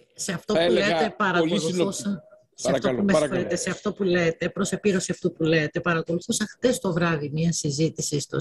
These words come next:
Speaker 1: C N B C και το κοινό συμπέρασμα όλων των, ε, α, αναλυτών ήταν ότι ο Πούτιν τελικά επιδιώκει να στήσει ένα νέο σιδηρού παραπέτασμα στις νέες αναδυόμενες,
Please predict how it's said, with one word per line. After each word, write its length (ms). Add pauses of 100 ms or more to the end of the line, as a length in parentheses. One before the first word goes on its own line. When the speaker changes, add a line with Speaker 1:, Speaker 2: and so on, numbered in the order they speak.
Speaker 1:
C 160
N 40
B 140 (160)
C 280
και 380
το 80
κοινό 320
συμπέρασμα 720
όλων 380
των, 340 (340)
ε, 100
α, 160 (600)
αναλυτών 840 (280)
ήταν 320
ότι 300
ο 80
Πούτιν 340
τελικά 340
επιδιώκει 840 (360)
να 120
στήσει 540
ένα 220
νέο 340
σιδηρού 600 (120)
παραπέτασμα 840
στις 320
νέες 420
αναδυόμενες, 1500